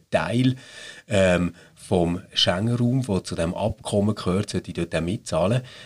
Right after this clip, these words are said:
Es geht um einen eigentlich relativ kleinen Betrag. Also die Schweiz finanziert etwa fünf Prozent an dieser ganzen Frontex-Geschichte. Das wäre jetzt dann neu, ähm, die sechzig Millionen, wo es darum geht.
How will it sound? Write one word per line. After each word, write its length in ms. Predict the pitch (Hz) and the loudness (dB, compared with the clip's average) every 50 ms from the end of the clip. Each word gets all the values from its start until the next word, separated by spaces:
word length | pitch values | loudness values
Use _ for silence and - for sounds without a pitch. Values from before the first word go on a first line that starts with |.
| - - | -14 -10
Es 100 | - - | -8 -4
geht 240 | - 107 104 - - _ | 0 0 -2 -2 -4 _
um 220 | - 98 101 101 92 | -8 -4 -2 -2 -2
einen 100 | 90 - - | -2 -4 -6
eigentlich 640 | - 90 101 123 131 131 120 - 110 95 - - 95 | -8 -4 -2 -2 0 0 0 0 0 -2 -2 -4 -6
relativ 680 | 85 95 104 131 120 113 - - 110 117 127 - - - | -6 -4 -4 -4 -4 -6 -4 -2 0 0 0 -2 -6 -8
kleinen 420 | - 87 101 113 113 110 101 90 - - - _ _ | -6 -2 0 2 4 4 2 2 0 -6 -16 _ _
Betrag. 640 | - 87 - - - 82 76 - - 143 - - - - _ _ _ _ _ - - - | -4 -4 -4 -2 0 0 0 2 2 -2 -2 -4 -10 -20 _ _ _ _ _ -20 -14 -8
Also 240 | 90 90 - 92 85 | -6 -6 -4 -4 -6
die 140 | - - - | -6 -6 -6
Schweiz 440 | 98 98 98 - - - - - - - | -6 -6 -4 0 0 0 0 -2 -4 -10
finanziert 560 | - 98 92 87 90 - - 101 101 95 - - - | -10 -6 -6 -6 -4 -4 -2 -2 -2 -4 -4 -4 -2
etwa 340 | - 147 143 - - 117 | -2 -2 -2 -4 -4 -4
fünf 480 | 107 - - 98 104 127 127 127 - - | -4 -4 -2 0 2 2 0 0 -2 -8
Prozent 540 | - 98 - - - 98 104 135 156 151 - | -8 -10 -6 -2 -2 -2 -2 -2 -6 -6 -4
an 100 | 131 127 | -4 -2
dieser 200 | 117 120 120 117 | -2 0 0 2
ganzen 340 | 120 120 123 127 127 123 - | 2 2 2 2 -2 -4 -2
Frontex-Geschichte. 920 | - 113 113 120 127 127 127 127 - - - - 123 131 127 - - - - - - - - - | 0 0 0 0 0 -2 -4 -4 -4 -4 -2 -2 -2 -2 -2 -6 -10 -20 -20 -20 -20 -20 -20 -18
Das 140 | - - 92 | -10 -4 0
wäre 180 | 95 92 95 | 2 2 4
jetzt 340 | 98 95 92 - - - - | 2 2 0 -2 -4 -6 -4
dann 140 | 98 87 87 | -4 -4 -2
neu, 300 | 90 87 90 92 98 101 - - - - - - - - - | 0 0 0 0 -2 -4 -8 -14 -20 -20 -20 -20 -20 -10 -2
ähm, 360 | - 92 87 87 85 87 82 | 2 4 4 4 4 2 0
die 420 | - 90 87 85 85 85 82 82 | 0 2 2 4 4 2 0 -2
sechzig 540 | 82 - - 90 95 - - - - - - | -4 -2 0 0 0 -2 -2 -4 -4 -4 -4
Millionen, 440 | 98 90 90 87 85 101 113 120 113 | -4 -2 0 0 0 2 2 0 0
wo 40 | 110 | 0
es 120 | 107 - | -2 -2
darum 200 | - 113 110 113 | 0 2 2 4
geht. 240 | 110 98 101 - - | 4 4 2 2 0